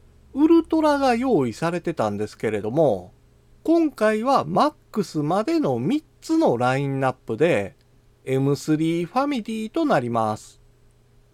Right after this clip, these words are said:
このエムスリーファミリーは、これまでで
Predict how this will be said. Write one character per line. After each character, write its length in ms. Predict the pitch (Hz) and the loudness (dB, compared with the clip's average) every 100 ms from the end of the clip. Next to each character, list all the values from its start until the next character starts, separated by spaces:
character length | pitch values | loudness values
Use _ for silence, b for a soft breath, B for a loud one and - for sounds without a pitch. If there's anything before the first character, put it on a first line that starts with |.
| _ _ _ _ _ _ | _ _ _ _ _ _
こ 180 | 311 330 | 2 2
の 200 | 330 - _ | 2 -2 _
エ 100 | 147 | -2
ム 160 | 143 151 | 0 0
ス 160 | - 160 | 0 -2
リ 220 | 165 165 | 0 -2
ー 20 | |
フ 120 | 180 | 0
ァ 60 | 220 | 0
ミ 140 | 147 | -2
リ 200 | 113 110 | -6 -8
ー 60 | 110 | 2
は、 400 | 123 113 90 - _ _ _ _ | 4 4 2 -6 _ _ _ _
こ 200 | - 302 | -2 2
れ 140 | 339 311 | 2 2
ま 160 | 131 | 0
で 140 | 113 113 | -2 0
で 400 | 113 107 87 | 0 0 -4